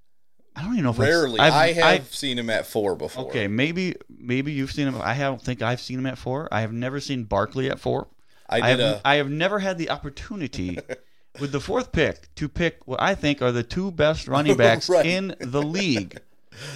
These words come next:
Speaker 1: With
Speaker 2: Uh,
Speaker 1: Christian McCaffrey and Saquon
Speaker 2: yeah,
Speaker 1: Barkley.
Speaker 2: I did a mock draft last week,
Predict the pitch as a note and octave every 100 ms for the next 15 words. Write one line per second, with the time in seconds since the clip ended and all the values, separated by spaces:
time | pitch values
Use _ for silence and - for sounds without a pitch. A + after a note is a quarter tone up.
0 | A#2 - - - - - - A#2+ G#2 C#3+
1 | C3+ B2+ C3 A#2+ A#2 A2 G2+ G2+ G#2 G2+
2 | F#2+ G2 - - B2 C3+ B2+ A#2+ G#2 G#2
3 | G2+ G2+ G#2 G2+ - G2 G2 F#2+ - -
4 | - G2+ G#2 F#2+ - G2 F#2+ F#2 -